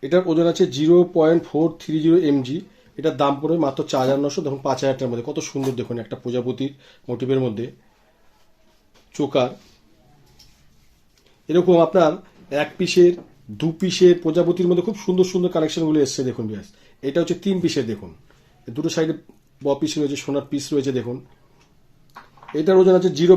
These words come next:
পয়েন্ট সিক্স নাইন জিরো, তিন পিসের যেটা রয়েছে। এটার দাম পড়বে সাত হাজার দুশো পঞ্চাশ টাকা। আজকের গোল্ড রেট অনুযায়ী এটা আঠেরো ক্যারেট হলমার্কের। এমন যদি কেউ মনে করেন প্রজাপতি তিন পিসের নেবেন, খুবই সুন্দর এই প্রজাপতিগুলো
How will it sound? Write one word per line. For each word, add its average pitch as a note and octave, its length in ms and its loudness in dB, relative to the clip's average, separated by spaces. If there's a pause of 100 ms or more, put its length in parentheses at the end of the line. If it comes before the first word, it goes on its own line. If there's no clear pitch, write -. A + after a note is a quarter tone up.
পয়েন্ট F3+ 200 6
সিক্স F#3 320 -4
নাইন D#3 180 4
জিরো, C3 120 4
তিন F3 200 -4
পিসের D#3+ 160 0
যেটা C#3 180 0
রয়েছে। A2 360 -2 (580)
এটার D#3 160 0
দাম D#3+ 220 4
পড়বে F3 180 2
সাত D#3+ 280 0
হাজার E3+ 200 2
দুশো D#3 300 0
পঞ্চাশ D#3 260 0 (100)
টাকা। B2 200 -4
আজকের C#3 320 -2
গোল্ড D3 160 0
রেট D#3 140 -2
অনুযায়ী E3+ 260 2
এটা D#3 180 -4
আঠেরো D#3 220 0
ক্যারেট D#3+ 280 0
হলমার্কের। B2+ 420 -2 (400)
এমন F3+ 120 6
যদি F#3+ 160 2
কেউ F#3 120 4
মনে F3 160 4
করেন F3+ 160 4
প্রজাপতি F3 380 2
তিন G#3 260 0
পিসের G3+ 220 4
নেবেন, D#3 240 2 (4000)
খুবই G#3+ 180 0
সুন্দর F#3+ 300 2
এই E3 140 0
প্রজাপতিগুলো D3 580 0